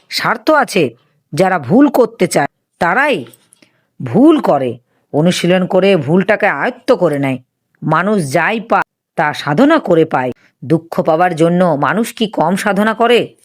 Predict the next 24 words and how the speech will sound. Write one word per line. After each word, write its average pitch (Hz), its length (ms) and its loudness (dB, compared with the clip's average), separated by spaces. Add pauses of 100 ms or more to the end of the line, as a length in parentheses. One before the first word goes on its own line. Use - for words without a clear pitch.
(280)
এমন 240 220 0
সময় 226 400 2
শ্রী 185 260 -2
ঠাকুর 185 340 -2
একবার 196 300 0
উঠে 165 260 0 (380)
বাইন্ডিং 180 720 0 (520)
সেকশনে 214 580 0
গেলেন। 123 340 0 (340)
সঙ্গে 165 320 -2
সঙ্গে 170 240 -2
কেষ্টদা, 170 580 0 (380)
প্যারিনন্দী 180 540 2 (360)
প্রমুখ 277 340 2
আরও 190 260 0
কয়েকজন 160 420 0
ওই 156 120 2
ঘরে 143 280 0
ঢুকলেন। 139 320 -6 (540)
বিহারীদা, 160 640 0 (520)
তার 160 220 -2
ছেলে 185 440 0
শ্রী 214 280 -4
গোপাল 165 520 0